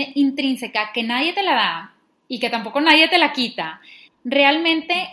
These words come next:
es lo que más felices nos hace. Y, y esto está comprobado por todos estos estudios de la ciencia de la felicidad.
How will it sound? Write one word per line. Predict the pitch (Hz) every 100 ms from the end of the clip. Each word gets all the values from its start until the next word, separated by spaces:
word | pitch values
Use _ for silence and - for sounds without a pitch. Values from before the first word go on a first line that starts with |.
| -
es | 262
lo | 294 320
que | 302
más | 240 254 285 285
felices | 320 269 247 294
nos | 302 240
hace. | 247 - 262 160
Y, | 247 254 -
y | 262
esto | 254 320
está | - 359
comprobado | 370 370 269 262 285
por | 285
todos | 233 254
estos | 302 -
estudios | 339 - 240 240
de | 302
la | 294
ciencia | - 208 196 254
de |
la | 320
felicidad. | 254 202 - 202 330